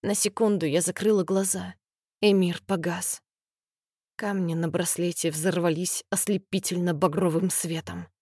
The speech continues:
Ярче, чем раньше. Болезненнее. Жар обжёг запястье, оставив реальный ожог. Ильмар отдёрнул руки, словно обжёгся сам. Его лицо исказилось не болью,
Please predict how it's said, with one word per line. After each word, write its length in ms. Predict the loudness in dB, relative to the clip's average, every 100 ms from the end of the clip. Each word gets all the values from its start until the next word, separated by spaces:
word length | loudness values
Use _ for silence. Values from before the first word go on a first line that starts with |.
| _ _ _ _ _ -4
Ярче, 460 | 2 2 2 0 -2
чем 220 | 2 2
раньше. 560 | 2 0 0 -2 -2 -8 _ _ _ _ 2
Болезненнее. 1000 | 6 8 8 6 4 0 -2 -4 -8 -14 _ _ _ _ _ _ _
Жар 360 | 2 2 2 2
обжёг 360 | 0 0 0
запястье, 680 | 2 0 2 0 0 -2 0
оставив 540 | 0 2 2 2 0
реальный 440 | 4 6 6 6 4
ожог. 520 | 2 -2 -6 -12 -16 _ _ _ _ _ _ _ _ _ _ _
Ильмар 420 | 0 2 2 2
отдёрнул 540 | 0 0 0 2 0 0
руки, 360 | -2 -6 -12 -14 _
словно 400 | 2 4 6 4
обжёгся 420 | 4 2 0 0
сам. 360 | 0 -2 -4 -12 _ _ _ _ _ _ -2
Его 260 | 0 4
лицо 380 | 4 2 4 4
исказилось 640 | 4 2 2 4 4 4 4
не 100 | 2
болью, 560 | 2 0 -2 -8 -14